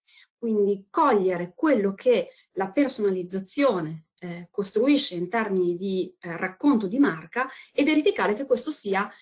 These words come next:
in sintonia con l'identità intesa del, del brand. E ovviamente in questo il brand può avere, eh, un ruolo importante di guida e anche la ricerca può avere una,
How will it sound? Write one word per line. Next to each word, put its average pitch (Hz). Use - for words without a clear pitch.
in 285
sintonia 233
con 269
l'identità 220
intesa 180
del, 165
del 175
brand. -
E 277
ovviamente 294
in 294
questo 294
il 269
brand 233
può 226
avere, 214
eh, 196
un 185
ruolo 196
importante 190
di 285
guida 220
e 359
anche 311
la 226
ricerca 202
può 185
avere 170
una, 196